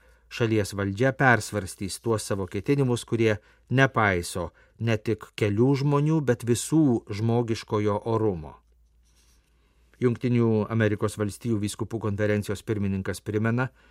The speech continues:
kad popiežius Pranciškus, sekdamas senąją tradiciją, du tūkstančiai dvidešimt penktuosius paskelbė jubiliejiniais vilties metais. "Mes kaip krikščionys savo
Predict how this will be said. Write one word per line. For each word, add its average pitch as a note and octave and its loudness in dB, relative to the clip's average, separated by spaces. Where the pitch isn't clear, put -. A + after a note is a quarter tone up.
kad - -4
popiežius G#2 -2
Pranciškus, A#2 -2
sekdamas A#2 0
senąją G#2+ 2
tradiciją, G#2 -2
du A2 0
tūkstančiai G2+ -6
dvidešimt G2 -6
penktuosius G#2 -4
paskelbė A2+ 0
jubiliejiniais A2 2
vilties G#2 -2
metais. E2 -6
"Mes A#2 2
kaip A2+ -2
krikščionys A2 0
savo C3+ 0